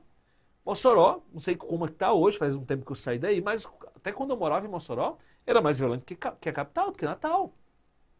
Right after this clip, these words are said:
Né? É, vamos o exemplo do Novo Cangaço. O Novo Cangaço, ele acontece justamente em cidades pequenas, não nas capitais. Porque nas cidades pequenas tem menos resistência, menos presença policial. Então,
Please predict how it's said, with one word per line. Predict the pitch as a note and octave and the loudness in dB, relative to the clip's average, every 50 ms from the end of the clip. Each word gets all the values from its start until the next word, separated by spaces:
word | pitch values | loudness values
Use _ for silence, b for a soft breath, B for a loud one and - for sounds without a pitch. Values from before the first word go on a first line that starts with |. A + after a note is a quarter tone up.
| _ _ _ _ _ _ _ - | _ _ _ _ _ _ _ -8
Né? | B2 C#3 F3+ G3+ b b b b b b b b b b | -4 -4 -4 -4 b b b b b b b b b b
É, | C#3 C#3+ D#3+ | 2 2 4
vamos | C#3+ D#3+ A#3 D4 D#4+ C#4+ G3+ F#3+ | 8 8 8 8 8 0 -2 2
o | A#3+ A#3 | 4 4
exemplo | G#3+ F3+ D3+ G#3+ A#3+ A#3+ A#3+ | 4 6 6 4 4 4 0
do | F3+ G3 G#3 | -6 -4 4
Novo | G#3+ A3+ A#3+ A#3 A3+ | 8 8 8 8 8
Cangaço. | - - C4 B3+ G#3 G3+ G#3+ C4+ - - - - - _ _ _ _ _ _ _ _ _ _ _ _ | -4 -4 -4 0 2 2 2 2 2 0 -4 -8 -10 _ _ _ _ _ _ _ _ _ _ _ _
O | - G3+ | -8 0
Novo | A#3+ C#4 D4+ C#4 B3+ | 4 4 4 4 6
Cangaço, | - B3 F#3+ D#3 E3+ G3+ B3 D4+ D4+ - - | 4 4 6 8 6 8 8 8 6 2 6
ele | G#3 G#3 A#3+ C4 - | 6 6 6 6 4
acontece | - G3+ F#3+ - G3+ G3 F3 D3 - G#3 A#3 C4+ B3+ - F3+ | 0 -2 0 0 -2 -2 -2 -2 0 2 2 2 2 0 -4
justamente | E3+ B3+ B3 - A3 F#3 G3 A#3 A#3+ C4 | -4 -6 -4 -4 -6 -6 -6 -8 -8 -8
em | B3+ | -8
cidades | A3+ A3+ A#3+ A#3+ - | -4 -4 -4 -4 -4
pequenas, | - G#4 - - D#4 E4 G#4 A#4 F#4+ - - - _ _ _ _ - | -8 -8 -10 -8 -8 -8 -6 -6 -6 -6 -6 -8 _ _ _ _ -8
não | - F4+ A4 | -6 -2 -2
nas | G#4 - - | -2 -2 0
capitais. | G3 D#3 - - - C3+ A2 G2+ - - - - _ _ _ _ _ _ _ _ | -2 -2 -2 -2 -6 -4 -4 -4 -6 -10 -16 -20 _ _ _ _ _ _ _ _
Porque | _ _ - | _ _ -6
nas | - F#3 | -4 0
cidades | C#3+ D3 C3+ - | 2 2 0 0
pequenas | - A#3 - - G3+ A3+ A#3 - | -4 -6 -2 0 0 0 0 0
tem | - A3+ | 0 -2
menos | E3+ D3 D3 D3+ D#3+ D#3 C#3 A#2 | -2 -2 -4 -2 -2 -2 -2 -4
resistência, | A#2 C3 B2+ B2+ F3 - - F3+ F#3 G#3 G3+ - C3+ | -4 -4 -4 -4 -6 -10 -10 -8 -10 -10 -10 -10 -10
menos | B2 A#2+ A#2 - - b b b b | -10 -8 -10 -10 -12 b b b b
presença | - C3+ C3+ C3+ B2 B2 B2+ | -8 -6 -6 -6 -6 -8 -10
policial. | - C3+ C3 C3+ - - - C#4 E3+ D#3+ G3 - - _ _ _ _ _ _ _ _ _ _ _ _ _ _ _ _ - | -8 -8 -8 -6 -6 -4 -4 -2 -2 -2 -4 -8 -14 _ _ _ _ _ _ _ _ _ _ _ _ _ _ _ _ -16
Então, | D#4+ D#4+ - F#4 F#4 F4+ - - | -14 -4 0 2 2 2 0 -4